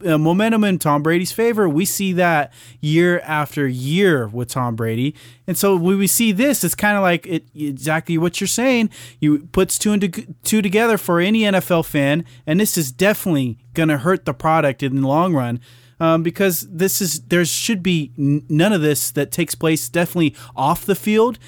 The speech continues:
And if it is something to do with, you know, in-game play, maybe he needs a, I don't know what it could be. I don't know, you know, but that should be taking place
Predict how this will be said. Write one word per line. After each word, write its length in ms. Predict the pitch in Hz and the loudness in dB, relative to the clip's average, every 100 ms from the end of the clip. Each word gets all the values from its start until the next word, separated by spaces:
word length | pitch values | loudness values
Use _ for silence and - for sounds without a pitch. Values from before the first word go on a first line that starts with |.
| - - | -12 -2
And 140 | 160 | 0
if 140 | 170 | 0
it 100 | 202 - | -4 0
is 220 | 226 220 | -2 0
something 340 | - 190 190 170 | 0 0 0 -2
to 60 | |
do 260 | 143 156 151 | 2 2 4
with, 320 | 143 135 - - | 2 -2 -4 -6
you 100 | 151 | 0
know, 120 | 143 - | 0 2
in-game 420 | 170 147 151 147 | 0 2 2 0
play, 380 | 135 147 147 147 | 0 0 0 0
maybe 240 | 147 156 | 0 0
he 120 | 147 165 | 0 0
needs 200 | 160 151 | 2 2
a, 160 | 135 - - | 0 -2 -10
I 120 | 131 | -2
don't 120 | 170 160 | 2 4
know 140 | 143 | 2
what 260 | 131 175 160 | 4 4 2
it 120 | - | -2
could 180 | 160 127 | -2 0
be. 320 | 131 131 - - | -2 -4 -6 -6
I 140 | 147 | 0
don't 160 | 185 185 | 0 2
know, 460 | 190 185 123 139 - | 2 2 0 -8 -4
you 140 | 160 | 0
know, 160 | 143 147 - - - - _ _ | 0 -2 -6 -20 -20 -20 _ _
but 140 | - - | -8 -2
that 160 | 226 | 0
should 180 | - 240 | 0 0
be 100 | 202 | -2
taking 340 | - 202 185 170 | 0 -2 0 0
place 260 | 180 160 | 0 -2